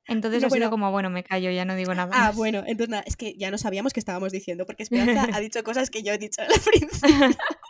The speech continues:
Speaker 1: Ha sido
Speaker 2: Pero
Speaker 1: una
Speaker 2: bueno,
Speaker 1: simbiosis de
Speaker 2: ha sido
Speaker 1: testimonios.
Speaker 2: como, bueno, no pasa nada. Pues entonces, no son, o sea,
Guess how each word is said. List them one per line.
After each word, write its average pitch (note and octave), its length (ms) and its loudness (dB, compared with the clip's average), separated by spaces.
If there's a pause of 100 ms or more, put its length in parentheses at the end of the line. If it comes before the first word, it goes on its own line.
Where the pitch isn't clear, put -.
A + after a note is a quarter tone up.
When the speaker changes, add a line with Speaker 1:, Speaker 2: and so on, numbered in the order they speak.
(640)
Speaker 1:
Ha B3 60 -2
sido C4 140 0
Speaker 2:
Pero C4+ 40 4
Speaker 1:
una C#4 100 8
Speaker 2:
bueno, B3 80 6
Speaker 1:
simbiosis A#3 520 2
de A3+ 80 4
Speaker 2:
ha - 20 4
sido G#3+ 120 2
Speaker 1:
testimonios. G3+ 640 -4
Speaker 2:
como, G#3+ 240 -4
bueno, G3 400 -4 (340)
no G#3+ 100 -10
pasa G3+ 200 -6
nada. F#3 320 -8 (320)
Pues A3 160 -6
entonces, G#3+ 540 -6
no C4 180 -4
son, D#4 480 -4 (180)
o - 40 -16
sea, A#3 280 -10